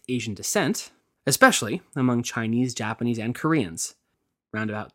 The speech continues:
thirty to fifty percent according to some studies, tend to go splotchy red with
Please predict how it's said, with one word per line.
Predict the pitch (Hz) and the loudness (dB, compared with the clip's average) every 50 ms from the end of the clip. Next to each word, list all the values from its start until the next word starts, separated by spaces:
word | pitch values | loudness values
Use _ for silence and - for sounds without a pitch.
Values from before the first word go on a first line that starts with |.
| - | 2
thirty | - 135 131 123 120 | 4 4 4 4 2
to | 113 - 107 | -4 -6 -10
fifty | - - 139 - - 123 | -6 -6 -6 -6 -6 -10
percent | - 101 - - 165 127 139 - | -8 -4 0 0 2 2 2 0
according | 139 - - 127 120 110 | -2 -2 -2 -2 0 -2
to | - 110 | -2 -2
some | - - 113 104 104 | -2 -2 -2 -2 0
studies, | - - 190 185 196 196 202 - - _ _ _ _ _ _ _ _ - | 2 4 4 4 4 2 -2 -8 -10 _ _ _ _ _ _ _ _ 6
tend | 233 247 | 8 8
to | 240 | 10
go | 220 214 | 10 8
splotchy | 180 - - - 170 185 190 - 202 160 | 8 6 4 6 6 6 6 6 4 6
red | 139 151 131 95 95 | 6 6 4 4 0
with | 110 120 - | -8 -10 -12